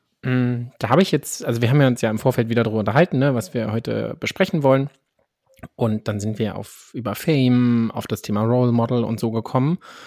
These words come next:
Und ich habe da wirklich viel drüber nachgedacht, für mich persönlich, ob ich das habe, also ob ich wirklich eine Person benennen könnte. Und die habe ich nicht, muss ich gestehen. Also ich habe keine einzelne Person, wo ich sage,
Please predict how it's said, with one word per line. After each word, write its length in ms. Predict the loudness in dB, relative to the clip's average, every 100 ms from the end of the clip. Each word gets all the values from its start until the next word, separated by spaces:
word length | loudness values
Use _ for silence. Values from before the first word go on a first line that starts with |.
| -18 -6
Und 80 | -2
ich 60 |
habe 80 | 0
da 120 | 0
wirklich 240 | 0 -2 -4
viel 180 | -4 -2
drüber 200 | 2 2
nachgedacht, 520 | 0 -2 -6 -6 -6
für 120 | -2
mich 160 | -2 0
persönlich, 500 | -2 0 0 -2 -4
ob 140 | -6 -6
ich 100 | -8
das 320 | -10 -10 -6
habe, 400 | -4 -2 -4 -4 _
also 140 | -2
ob 60 | 0
ich 100 | 0
wirklich 220 | -2 0
eine 180 | 2 2
Person 540 | 2 0 2 4 4 4
benennen 420 | 2 2 0 -4
könnte. 560 | -4 -2 0 -2 -2 -8 _ _ _ _ -2
Und 300 | 0 0 -4 _ -4
die 160 | -2
habe 100 | 0 0
ich 100 | 0
nicht, 340 | 0 -4 -12
muss 160 | -12 -10
ich 80 |
gestehen. 340 | -10 -10 -12 -14 _
Also 120 | -10 -4
ich 80 |
habe 100 | -4
keine 320 | -2 0 0 0
einzelne 380 | -4 0 -2
Person, 640 | -2 -6 -4 -2 0 -2 -4 _ _ _ _ _ _ _
wo 120 | 0
ich 100 | 0
sage, 640 | 2 0 2 2 2 0